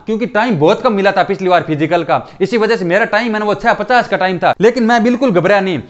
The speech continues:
मैंने सोचा जो होगा वो देखा जाएगा, सोलह सौ मीटर रनिंग करनी है, अपने को गिव अप नहीं करना है वहां पे। सोलह सौ मीटर रनिंग करनी है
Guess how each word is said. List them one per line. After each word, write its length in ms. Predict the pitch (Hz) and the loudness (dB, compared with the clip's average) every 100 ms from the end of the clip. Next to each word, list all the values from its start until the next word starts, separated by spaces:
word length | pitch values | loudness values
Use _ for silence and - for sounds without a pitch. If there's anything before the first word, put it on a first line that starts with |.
| - | -4
मैंने 180 | 156 220 | -2 0
सोचा 220 | - 208 | 0 0
जो 180 | 196 196 | 2 4
होगा 360 | 202 165 202 226 | 4 4 2 2
वो 200 | 170 185 | 0 0
देखा 260 | 180 208 208 | 2 0 0
जाएगा, 280 | 175 185 180 | 0 0 0
सोलह 240 | 202 240 | 2 2
सौ 120 | 226 | 0
मीटर 200 | 208 214 | -2 0
रनिंग 280 | 165 214 226 | 2 2 0
करनी 220 | 202 196 | 0 0
है, 60 | 180 | 0
अपने 280 | 175 214 220 | 0 -2 -2
को 120 | 220 | 0
गिव 180 | 160 208 | 2 2
अप 140 | 233 | 2
नहीं 160 | 202 202 | 0 -2
करना 220 | 185 175 | -2 0
है 60 | 147 | 2
वहां 160 | 143 | 2
पे। 220 | 151 143 - - - | 2 -2 -4 -14 -12
सोलह 240 | - 220 247 | 2 4 4
सौ 120 | 226 | 2
मीटर 220 | 214 220 | 0 0
रनिंग 280 | 190 233 233 | 0 0 0
करनी 240 | 233 233 | 0 0
है 180 | 226 233 | 0 -2